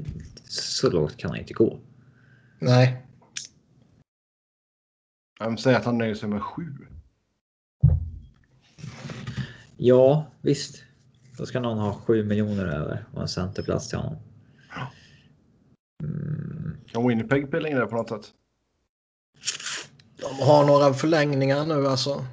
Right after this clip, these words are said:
Speaker 2: Patrik Laine ska få pröjs, Kyle Connor ska få pröjs. Ehm, Jacob Trouba ska få pröjs. Vill de behålla Tyler Myers så kan han ha nytt kontrakt.
Speaker 1: Sen är, i ligan så också, det är typ,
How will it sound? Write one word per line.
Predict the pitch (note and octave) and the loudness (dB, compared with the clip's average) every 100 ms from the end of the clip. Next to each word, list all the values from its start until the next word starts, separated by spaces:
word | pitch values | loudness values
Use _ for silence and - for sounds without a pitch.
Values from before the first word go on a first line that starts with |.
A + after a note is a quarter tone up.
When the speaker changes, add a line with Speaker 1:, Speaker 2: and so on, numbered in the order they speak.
| C3 - | -8 -4
Speaker 2:
Patrik | C#3+ C3+ | 0 0
Laine | C#3 D3 D3+ C3+ B2+ | 4 4 6 4 2
ska | C#3+ | 0
få | C3 | -6
pröjs, | B2 D3+ C3 C3+ - - | -2 2 2 2 -4 0
Kyle | C#3 C3+ | 0 2
Connor | D3 C3 B2+ B2+ | 2 4 6 4
ska | C3 C#3 | 2 -6
få | B2+ | -6
pröjs. | B2+ D3 B2+ C3 - - - _ _ _ - - - - - _ | -2 4 4 4 -2 -6 -12 _ _ _ -20 -20 -20 -20 -20 _
Ehm, | - B2 A#2 A#2 A#2 A#2+ A#2+ A#2+ B2 B2+ - G2 D3 C#3+ C#3+ B2+ - _ _ _ _ _ _ _ _ _ - - - | -2 2 4 4 4 4 2 2 4 2 0 -2 -4 -6 -6 -8 -12 _ _ _ _ _ _ _ _ _ -20 -16 -6
Jacob | D3 C3+ B2+ B2+ | 4 4 4 0
Trouba | - C3+ B2+ B2 | 4 6 6 6
ska | B2 C3 | 0 -2
få | C3 | -2
pröjs. | - C#3 B2+ C3 - - - - _ _ _ - | 2 6 6 6 0 -6 -10 -18 _ _ _ -2
Vill | C3+ | 2
de | B2+ B2+ | 6 8
behålla | C3 C3 B2 | 8 6 4
Tyler | B2+ C3+ B2+ | 0 0 0
Myers | C3 C3 A#2+ B2 B2+ | 0 0 -2 -2 -6
så | - | -8
kan | C3+ C3 | -8 -6
han | B2+ | -4
ha | |
nytt | B2 B2+ | -2 -4
kontrakt. | C3 B2+ C#3 B2+ B2+ - - - - _ - - - A2+ | -6 -8 -6 -8 -10 -20 -20 -20 -20 _ -20 -8 -4 -2
Speaker 1:
Sen | - A#2+ | 2 6
är, | B2 B2 - | 6 4 0
i | - A#2 | 0 2
ligan | A2+ G#2+ A2 | 4 2 2
så | A#2 | -2
också, | G#2+ G#2 | -4 2
det | G#2+ | 4
är | G#2+ | 4
typ, | - G#2 | 2 -2